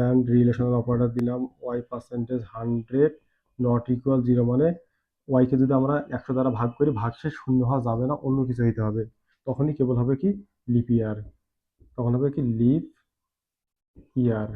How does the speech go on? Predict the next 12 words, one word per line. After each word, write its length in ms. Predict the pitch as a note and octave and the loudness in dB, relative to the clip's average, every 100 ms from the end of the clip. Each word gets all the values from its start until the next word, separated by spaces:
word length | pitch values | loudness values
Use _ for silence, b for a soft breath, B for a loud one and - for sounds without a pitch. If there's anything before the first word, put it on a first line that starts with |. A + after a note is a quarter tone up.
| F#2 _ _ _ _ _ _ _ _ _ - - - _ - | -14 _ _ _ _ _ _ _ _ _ -20 -20 -20 _ 0
তাহলে 220 | D3+ C#3 C#3 | 4 4 4
এবার 140 | C#3+ D3 C#3 | 2 0 0
খেয়াল 120 | C#3 | 0
করো, 100 | C#3 - | 0 2
এই 60 | E3+ D3+ C#3+ | 2 2 2
দুটো 160 | D3+ D3 | 2 2
কন্ডিশন 300 | D3 C#3+ D3+ | 2 2 -2
যদি 100 | D3 C3+ | 0 0
না 60 | A#2+ B2 | 2 0
মানে, 160 | A2+ G#2+ - _ C#3 | 0 -4 -8 _ -4
এই 60 | C#3 | 0
কন্ডিশন 300 | D3 C#3 C#3+ | 2 2 0